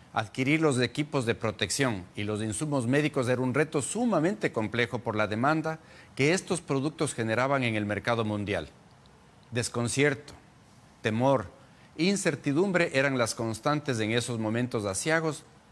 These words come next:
de la convivencia social. Varias fueron las decisiones valientes y responsables que se tomaron sobre la marcha.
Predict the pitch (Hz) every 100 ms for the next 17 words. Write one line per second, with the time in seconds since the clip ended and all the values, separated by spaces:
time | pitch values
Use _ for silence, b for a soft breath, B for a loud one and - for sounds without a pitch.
0 | - 104 101 104 101 107 104 98 90 87
1 | 90 69 - - - - - - B B
2 | B B - 147 190 - 190 185 170 135
3 | 127 120 117 165 165 127 120 151 190 180
4 | 131 110 117 104 - 110 107 185 202 170
5 | 123 117 104 113 127 131 117 107 107 104
6 | 98 82 -